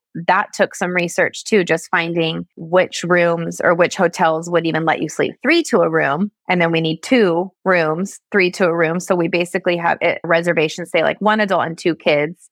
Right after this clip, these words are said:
in two different rooms. But it was research figuring out which options there even were to sleep, even three people, 'cause they are super strict.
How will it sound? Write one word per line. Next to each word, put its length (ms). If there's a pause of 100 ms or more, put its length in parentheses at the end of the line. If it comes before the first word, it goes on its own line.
(100)
in 140
two 180
different 320
rooms. 420
But 220 (180)
it 60
was 240
research 580
figuring 380
out 340
which 720
options 520
there 160
even 360
were 380
to 160
sleep, 520 (240)
even 260
three 180
people, 300
'cause 160
they 140
are 180
super 400
strict. 480